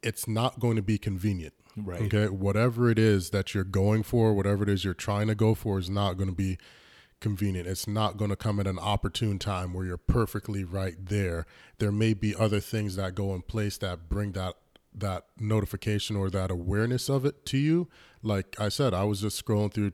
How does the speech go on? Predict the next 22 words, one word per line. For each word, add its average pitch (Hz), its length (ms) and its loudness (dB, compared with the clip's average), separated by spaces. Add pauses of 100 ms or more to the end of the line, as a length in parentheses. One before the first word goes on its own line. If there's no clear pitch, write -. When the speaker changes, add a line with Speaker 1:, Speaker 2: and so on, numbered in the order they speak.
(100)
Speaker 1:
chatting 101 320 0
with 95 100 -2
some 104 180 -2
of 90 40 -4
the 90 60 -2
breweries, 95 380 2
and 92 80 -2
I 90 80 0
saw 101 300 0
that 101 280 0
one. 95 160 -4
I 92 60 -4
was 90 120 -6
like, 90 140 -6
"Hey, 123 300 -2 (500)
I 123 120 2
know 131 160 2
what 113 180 2
you're 107 160 2
trying 90 300 -4
to 85 60 -4
build. 92 500 -2